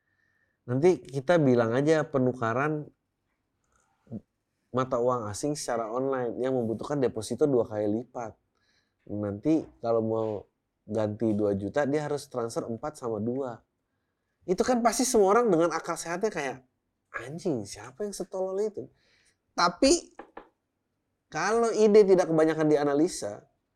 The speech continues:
ternyata ketemu yang setolol itu. Itulah emang hidup tuh baiknya jangan terlalu banyak berpikir.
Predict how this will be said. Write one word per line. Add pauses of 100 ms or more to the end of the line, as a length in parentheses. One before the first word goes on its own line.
(100)
ternyata
ketemu
yang
setolol
itu. (720)
Itulah
emang
hidup
tuh
baiknya
jangan
terlalu
banyak
berpikir.